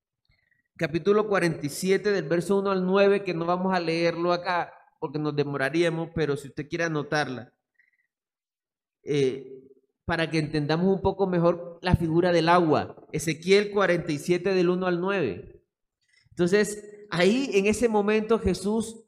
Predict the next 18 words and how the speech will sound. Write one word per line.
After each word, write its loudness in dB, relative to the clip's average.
les -4
dice, -8
"El -16
que -10
tenga -2
sed, -2
venga 0
a 0
mí -2
y -4
beba". -4
¿Usted 0
sabe 0
cómo 0
podemos 0
resumir 0
el 0
evangelismo? -2